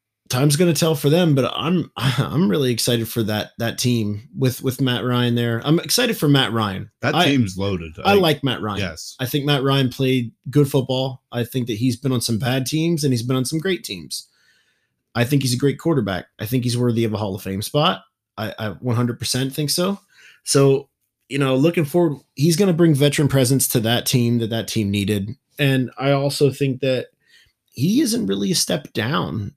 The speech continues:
Speaker 1: from anything that they've had. He's actually maybe edging closer to what Phillip Rivers gave them. So we'll see. We'll see how
Speaker 2: I mean,
Speaker 1: the
Speaker 2: we'll,
Speaker 1: team plays
Speaker 2: yeah, we'll
Speaker 1: this year.
Speaker 2: see. We'll see what happens. But I do think, you know,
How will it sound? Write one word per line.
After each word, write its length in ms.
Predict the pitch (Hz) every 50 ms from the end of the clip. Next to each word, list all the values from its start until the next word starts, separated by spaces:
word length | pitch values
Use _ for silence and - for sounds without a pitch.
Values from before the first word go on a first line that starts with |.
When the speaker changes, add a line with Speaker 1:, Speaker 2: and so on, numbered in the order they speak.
| _ -
Speaker 1:
from 200 | - 131 123 123
anything 320 | 123 123 117 - 123 120
that 140 | 113 113 -
they've 200 | 110 110 101 95
had. 400 | - 113 104 95 85 82 107 - _ _ _ _ _
He's 240 | - 143 160 147
actually 320 | 190 185 180 - - 190 175
maybe 320 | 165 160 151 151 143 -
edging 300 | 113 139 139 127 143 135
closer 460 | 117 - 135 127 131 135 - 160 143
to 80 | 120 120
what 160 | 113 98 -
Phillip 280 | - 127 117 113 107 101
Rivers 280 | 117 117 113 113 104
gave 260 | - - 110 107 98 101
them. 300 | 98 82 76 - 131 143
So 460 | - - 127 117 117 113 110 110 - _ _ _ _ _ _ _ _ _ _ _ _ _ _ _ _ _ _ -
we'll 160 | 175 180 202
see. 420 | - - 156 135 135 139 147 143 - - - -
We'll 100 | 139 135
see 160 | - 175 165
how 80 | 160 156
Speaker 2:
I 40 |
mean, 100 | 120 131
Speaker 1:
the 60 | 147 147
Speaker 2:
we'll, 20 |
Speaker 1:
team 80 | 151 135
plays 160 | 117 135 120
Speaker 2:
yeah, 60 | 120
we'll 100 | 107 113
Speaker 1:
this 160 | 131 104 - -
year. 200 | 117 107 101 101 98 92
Speaker 2:
see. 0 | - _ _ _ -
We'll 100 | 123 120
see 160 | - - 117
what 180 | 107 101 92 92
happens. 420 | 92 92 95 95 95 95 95 87
But 120 | 92 98 98
I 60 | 98
do 160 | 92 110 113
think, 340 | 98 - 104 101 98 90 -
you 80 | 107 98
know, 220 | 90 87 90 92